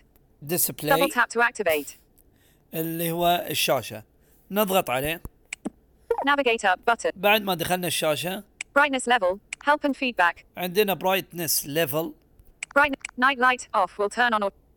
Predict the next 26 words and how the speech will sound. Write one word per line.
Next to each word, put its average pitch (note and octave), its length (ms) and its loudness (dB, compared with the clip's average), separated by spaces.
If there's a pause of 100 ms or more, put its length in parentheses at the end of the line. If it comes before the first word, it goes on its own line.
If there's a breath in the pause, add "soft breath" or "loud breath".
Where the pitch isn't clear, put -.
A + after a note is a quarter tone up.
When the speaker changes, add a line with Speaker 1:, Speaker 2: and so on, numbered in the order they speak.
(140)
Speaker 1:
عندنا D#3 760 -4 (240)
night E3+ 540 -4
light D3+ 520 -2
off D#3 600 -2 (600 soft breath)
will D3 120 -4
turn E3 380 -6
auto-, D#3+ 520 -12 (160)
on E3 460 -4
automatically. D3+ 840 -8 (460)
Speaker 2:
Adapt-, C4+ 260 2 (280)
night C4 200 2
light B3+ 360 2
off G3 240 0
will G#3 100 0
turn A#3+ 240 0
on G#3 100 0
automatically G#3+ 540 -2
at G3+ 100 -4
eighteen G#3+ 280 -4
hundred. G3 400 -2 (920 soft breath)
Speaker 1:
بينفتح D#3 460 0
Speaker 2:
Double C4+ 160 2
tap A#3 160 0
to A3+ 120 0
activate. A#3 160 2
Speaker 1:
أوتوماتيكيًا F3 800 -2